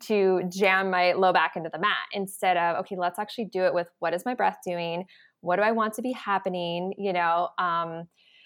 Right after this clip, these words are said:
and it's really amazing how much feedback it'll give, it will give back to your body.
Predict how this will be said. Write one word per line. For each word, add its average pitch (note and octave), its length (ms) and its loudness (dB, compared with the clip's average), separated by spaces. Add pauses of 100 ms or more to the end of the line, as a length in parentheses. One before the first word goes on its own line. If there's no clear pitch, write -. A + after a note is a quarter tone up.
(120)
and G#3 100 4
it's G#3+ 140 0
really D4 180 2
amazing G3 400 -2 (120)
how G3 80 -8
much - 200 -8
feedback D#3+ 420 -6 (100)
it'll E3+ 200 -4
give, D#3+ 200 -10 (440)
it F3+ 140 -6
will G3+ 160 0
give E3+ 320 -4
back D#3 280 -6
to - 100 -20
your - 100 -12
body. - 460 -16